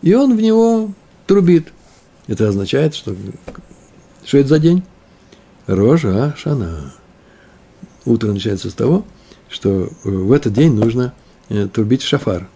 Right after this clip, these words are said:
Есть такое слово «трубить», шофар. Шофарить. И у него такой возможности не будет. Или не будет шофара, или не будет возможности. Враги вокруг, и ещё что-нибудь. Море, буран снежный. Он даёт ему шофар в Рош ха-Шана, и он трубит в него.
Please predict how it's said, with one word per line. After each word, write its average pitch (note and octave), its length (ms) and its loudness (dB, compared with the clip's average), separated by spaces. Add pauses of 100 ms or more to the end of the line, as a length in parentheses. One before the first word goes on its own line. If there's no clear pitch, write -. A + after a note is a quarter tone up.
(240)
Есть D3+ 120 -4
такое B2 140 -2
слово G2 160 -4
«трубить», F#2+ 340 -6 (200)
шофар. F#2+ 340 -8 (640)
Шофарить. A#2 560 -2 (760)
И C3 600 6
у C3 60 2
него E3+ 140 4
такой C3+ 180 0
возможности B2+ 340 -2
не A2+ 100 -2
будет. F2+ 380 -8 (200)
Или C#3 160 4
не G#2 100 2
будет G2 180 -4
шофара, F#3+ 320 2
или A#2+ 80 4
не A#2 80 4
будет D#3 180 2
возможности. A2+ 640 0 (300)
Враги A2 500 0
вокруг, F2 360 -6
и A#2+ 40 -2
ещё C3 380 0
что-нибудь. F2+ 340 -8 (1300)
Море, C3+ 360 4
буран G2+ 400 0 (640)
снежный. E2+ 400 -8 (1080)
Он D3 220 4
даёт B2+ 220 4
ему A#2 120 0
шофар A2+ 460 0
в C#3 100 -2
Рош G2+ 240 0
ха-Шана, D3+ 220 2
и D3 80 4
он G3 140 4
трубит B2+ 320 0
в - 40 -10
него. G2+ 200 -4